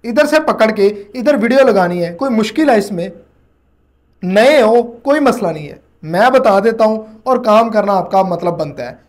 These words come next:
काम करना आपके ऊपर फ़र्ज़ है, वो मेरा काम नहीं है।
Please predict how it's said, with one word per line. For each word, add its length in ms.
काम 280
करना 260
आपके 260
ऊपर 200
फ़र्ज़ 320
है, 120
वो 160
मेरा 300
काम 260
नहीं 260
है। 160